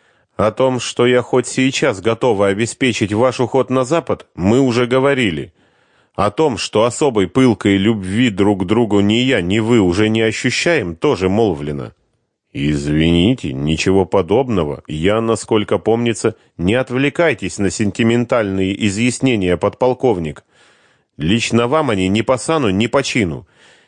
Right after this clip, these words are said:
Я всего лишь хочу сказать, что принадлежу к той породе людей,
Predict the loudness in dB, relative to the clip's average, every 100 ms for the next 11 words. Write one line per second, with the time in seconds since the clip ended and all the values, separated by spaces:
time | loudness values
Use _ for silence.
0 | _ -6 0 0 -2 -4 -2 2 2 2
1 | 0 -2 -2 -2 -2 0 -2 2 0 0
2 | -4 -4 -2 0 0 0 0 2 0 0
3 | 0 0 2 0 2 0 2 2 2 0
4 | -2